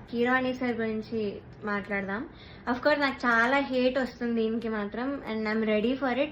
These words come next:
because I don't care. ఆ, personally నాకైతే నెగటివ్ కామెంట్స్ రాలేదు ఆయన దగ్గర నుంచి. But సెట్లో ఎలా మాట్లాడతారు, అసలు ఏం చెప్తారు అనేది నేను ఇక్కడ చెప్తాను. ఆ, పాయింట్ నెంబర్ వన్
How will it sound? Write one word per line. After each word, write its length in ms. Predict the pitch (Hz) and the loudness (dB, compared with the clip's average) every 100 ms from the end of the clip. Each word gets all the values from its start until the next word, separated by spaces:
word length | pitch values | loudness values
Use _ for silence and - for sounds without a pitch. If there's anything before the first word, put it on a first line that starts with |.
| - | -2
because 280 | 233 220 220 202 | -4 -2 -2 -2
I 80 | |
don't 220 | 202 208 208 | -2 -2 -4
care. 340 | 208 196 269 - - - - - - | -4 -4 -4 -12 -18 -18 -18 -14 -4
ఆ, 260 | 202 196 196 | -2 0 0
personally 480 | 233 247 285 302 330 | 2 2 2 0 4
నాకైతే 400 | 285 262 285 311 | 4 4 2 0
నెగటివ్ 420 | 311 247 247 285 | 0 0 2 0
కామెంట్స్ 420 | 269 254 240 240 233 | 2 0 0 -2 0
రాలేదు 340 | 208 214 208 | 0 0 -2
ఆయన 160 | 196 196 | -4 -4
దగ్గర 200 | 190 196 | -4 -2
నుంచి. 300 | 190 196 330 | -4 -4 -2
But 160 | 359 - - - - | -2 -4 -16 -18 -4
సెట్లో 500 | 254 233 - 294 294 | -2 -2 2 4 6
ఎలా 300 | 226 220 226 | 4 4 4
మాట్లాడతారు, 1040 | 247 240 233 240 233 233 226 220 220 220 - | 4 2 2 0 0 2 2 4 2 0 -4
అసలు 280 | 220 240 226 | -6 -2 0
ఏం 320 | 208 220 254 | 0 2 0
చెప్తారు 400 | 240 233 - 226 | 0 -2 0 2
అనేది 280 | 220 214 220 | 2 0 -2
నేను 200 | 285 269 | 0 0
ఇక్కడ 240 | 220 226 208 | 0 -2 -2
చెప్తాను. 500 | 190 - 208 214 392 - - - - - | -4 -4 -4 -4 -8 -12 -18 -18 -18 -8
ఆ, 400 | - 208 208 208 - - - 262 | -2 2 2 2 -2 -10 -6 0
పాయింట్ 260 | 254 269 | 2 4
నెంబర్ 260 | 262 262 247 | 2 2 4
వన్ 280 | 226 269 | 4 2